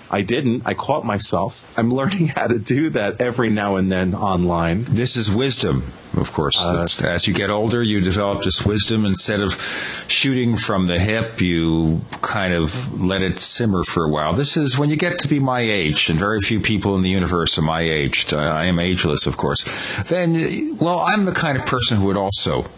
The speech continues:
Speaker 2: shoot off my mouth from the seat of my pants when I'm talking, for example, to somebody who's really obtuse, like a tech support person for a company.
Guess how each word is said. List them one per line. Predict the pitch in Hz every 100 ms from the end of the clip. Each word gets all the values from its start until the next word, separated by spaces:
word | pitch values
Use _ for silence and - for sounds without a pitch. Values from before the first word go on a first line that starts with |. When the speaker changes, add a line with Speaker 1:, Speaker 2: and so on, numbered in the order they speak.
| - - 165
Speaker 2:
shoot | - 147 127
off | 110 90 90 95
my | 85
mouth | 80 85 85 80
from | - - - 78 71
the |
seat | 69 113 104
of | 95
my | 80
pants | 76 90 82 82 - -
when | 78
I'm | 78
talking, | 92 80 87
for | 76 87
example, | 73 90 82 85
to | 80
somebody | - 98 85 82
who's | 80 87 80
really | 90 87
obtuse, | 73 - - 85 - 87
like | 80 - - - 92
a | - -
tech | - 131 -
support | - 113 - 113 95 -
person | - 104 - 73 67
for | - 82 71
a | 71
company. | 101 92 - -